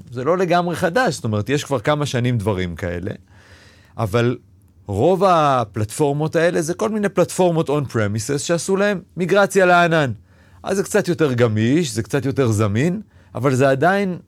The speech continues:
ארכיטקטורת on premises שרצה בענן. המייסדים של סנופלייק הבינו שהם צריכים לבנות בעצם משהו חדש שימנף את כל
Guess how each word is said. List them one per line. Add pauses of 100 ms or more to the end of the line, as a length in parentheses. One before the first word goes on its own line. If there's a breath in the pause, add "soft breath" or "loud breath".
(100)
ארכיטקטורת
on
premises
שרצה
בענן. (760 soft breath)
המייסדים
של
סנופלייק
הבינו
שהם (400)
צריכים
לבנות
בעצם
משהו
חדש
שימנף
את
כל